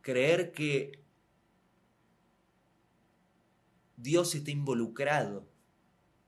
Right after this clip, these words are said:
que Dios está a cargo de lo que sucede. No es que creó al mundo y dijo, "Ok, lo creé, se los dejo a ustedes, a ustedes, yo ahora me voy al Caribe a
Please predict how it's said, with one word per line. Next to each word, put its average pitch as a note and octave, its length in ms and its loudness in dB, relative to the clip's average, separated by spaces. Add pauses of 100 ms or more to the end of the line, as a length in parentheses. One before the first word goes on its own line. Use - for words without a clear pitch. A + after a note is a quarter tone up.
(520)
que A2 100 -10
Dios C3 240 -2
está C#3 180 -4
a B2 60 -8
cargo C#3 360 2
de G#2+ 100 -4
lo G2+ 120 -4
que G#2 100 -12
sucede. G#2+ 480 -10
No B2+ 100 -6
es C3 140 -10
que A#2 180 -14
creó A#2 360 -2
al B2 160 2
mundo C#3+ 560 -4
y B2 60 -8
dijo, A#2+ 320 -6
"Ok, C3+ 260 0 (720)
lo A#2 220 -2
creé, D3 380 2
se C#3 140 -4
los B2 120 -4
dejo D#3 200 -4
a C#3+ 40 -6
ustedes, F3 640 -2
a C3 100 0
ustedes, F3 460 -2
yo D3+ 80 2
ahora D3+ 260 2
me C#3 120 -4
voy E3 180 2
al C#3 160 0
Caribe E3+ 640 0
a D#3 400 4